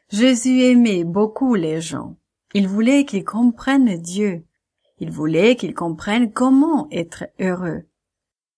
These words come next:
Une histoire sur la construction d'une maison au bord de l'eau pourrait peut-être les aider à comprendre. Alors, Jésus raconta cette histoire.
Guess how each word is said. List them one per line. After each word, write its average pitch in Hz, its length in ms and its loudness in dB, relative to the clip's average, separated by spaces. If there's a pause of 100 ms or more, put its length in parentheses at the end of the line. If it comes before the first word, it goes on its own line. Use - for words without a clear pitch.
(100)
Une 370 140 2
histoire 254 440 0
sur 190 140 -4
la 156 100 -4
construction 190 720 -6
d'une 165 260 -2
maison 185 380 0
au 170 80 0
bord 196 280 0
de 170 100 -2
l'eau 165 260 2
pourrait 190 540 -4 (120)
peut-être 165 580 -4 (360)
les 233 300 2
aider 302 160 2
à 262 100 2
comprendre. 165 800 -10 (280)
Alors, 165 460 -2 (340)
Jésus 247 460 -2
raconta 202 480 -4
cette 196 220 -6
histoire. 160 680 -10